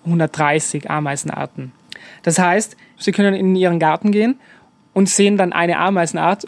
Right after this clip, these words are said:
und gehen fünf Meter weiter und die erste kann braun sein und die zweite kann schwarz sein und das sind dann definitiv unterschiedliche Arten zum Beispiel. Ich arbeite hier mit Tetramorium alpestre, die im alpinen Bereich vorkommt, relativ klein, hat einen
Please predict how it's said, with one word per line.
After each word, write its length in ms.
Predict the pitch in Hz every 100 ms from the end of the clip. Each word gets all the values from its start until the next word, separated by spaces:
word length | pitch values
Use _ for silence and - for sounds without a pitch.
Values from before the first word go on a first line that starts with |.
| -
und 320 | 175 175 170
gehen 280 | 226 185 185
fünf 240 | - 226 220
Meter 240 | 190 175
weiter 300 | 160 160 196
und 260 | 190 180 175
die 60 |
erste 240 | 175 185 196
kann 160 | 170
braun 260 | 156 160 208
sein 160 | 247
und 140 | 214 185
die 60 |
zweite 320 | 170 175 175 180
kann 140 | 160
schwarz 300 | - 175 196
sein 100 | 180
und 100 | 165
das 100 | 156
sind 160 | 180 170
dann 120 | 170
definitiv 520 | 170 - 165 170 165
unterschiedliche 600 | 175 170 165 156 156 -
Arten 260 | 165 165 165
zum 160 | 147 139
Beispiel. 460 | 147 139 - 139 - - - - - - - _
Ich 180 | 226 214
arbeite 380 | 196 196 190 185
hier 200 | 175 185
mit 220 | 156 - -
Tetramorium 880 | - 160 170 160 165 180 180 170 156 -
alpestre, 680 | - 156 170 165 - - 247 320 _ _ _
die 120 | 175 160
im 160 | 156 156
alpinen 680 | 175 156 - 202 202 185 170
Bereich 340 | - 156 147 170
vorkommt, 560 | - 196 - 202 175 - _ _
relativ 540 | 165 170 180 165 147 -
klein, 600 | - 160 151 165 240 339 _ _ -
hat 380 | 160 170 165 -
einen 240 | 165 165